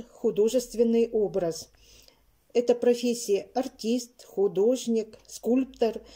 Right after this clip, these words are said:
музыкант, дизайнер, писатель, искусствовед, модельер, балерины и другие.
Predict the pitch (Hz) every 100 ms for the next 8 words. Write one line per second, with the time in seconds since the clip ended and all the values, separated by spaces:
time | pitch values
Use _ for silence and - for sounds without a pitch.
0 | - 233 247 202 202 214 226 233 - _
1 | _ 208 247 254 214 208 214 208 190 190
2 | - _ - 277 - 208 208 208 190 190
3 | - - - - 254 247 277 269 220 208
4 | 190 214 214 - _ _ _ _ 214 226
5 | 214 180 170 240 269 240 - _ _ 233
6 | 269 208 185 262 269 247 208 285 277 254
7 | 175 175 165 156